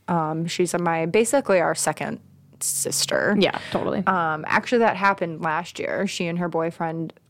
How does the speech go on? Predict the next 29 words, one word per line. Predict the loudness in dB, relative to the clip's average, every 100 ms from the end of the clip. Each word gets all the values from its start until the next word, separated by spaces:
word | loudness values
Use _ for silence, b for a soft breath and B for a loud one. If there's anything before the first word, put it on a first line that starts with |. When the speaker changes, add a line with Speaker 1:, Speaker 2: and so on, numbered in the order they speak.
| -6
Speaker 1:
quote | -2
unquote, | 0 0 0 0
stopped | 0 2 0 -2 -2
by | 0 2 0
just | -4 -4
to, | -2
like, | -2 -2 -4
say | -2 0 2 0
hello, | 0 0 0
and | 2 2 2
they | 2
ended | -2 -2 0
up | 0 -2
staying | -4 -4 -2 -2 -2
the |
night. | -2 -2 0
Speaker 2:
<laughs> | 2 4
Yeah. | 4 4
Speaker 1:
And |
I, | 4 2
like, | 0 -4 -4
came | -2 0
in | 0
the | 0
next | 0 -2 -2
morning | 0 2 4
and | 4
was | 2
like, | 0